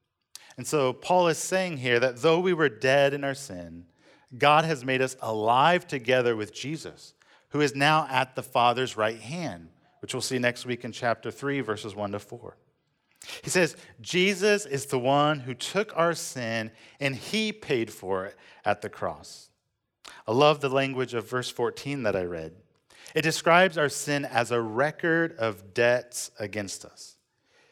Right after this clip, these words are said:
It's like a nearly endless tab from our daily decisions to do what we want rather than what God wants. And the sin piles up on this record, day after day, year after year,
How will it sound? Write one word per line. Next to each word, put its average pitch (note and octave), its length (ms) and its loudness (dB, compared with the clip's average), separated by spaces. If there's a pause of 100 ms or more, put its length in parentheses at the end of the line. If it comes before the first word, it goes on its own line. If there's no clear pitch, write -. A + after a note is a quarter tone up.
It's C#3 160 -2
like D#3+ 180 4
a E3 60 2
nearly D#3+ 580 0
endless E3 440 -4
tab A2 420 0
from A#2+ 140 -4
our A#2 100 2
daily C3 380 -2
decisions G#2+ 560 -10
to B2 100 -10
do A#2+ 180 -4
what A#2 300 -2
we D#3+ 180 -6
want G2 400 -6
rather G#2+ 520 -2 (260)
than G#2 100 -10
what G#2 160 -6
God G#2 260 0
wants. E2 420 -20 (1040)
And A2 100 -8
the B2 40 0
sin C#3+ 240 -2
piles C#3+ 500 2
up B2+ 200 -2
on A2+ 160 -4
this G#2+ 220 -8
record, E2+ 420 -10 (480)
day D3 580 2
after G#2+ 260 -6
day, A2 600 0 (340)
year C#3 720 2
after A2 300 -4
year, F2 460 -10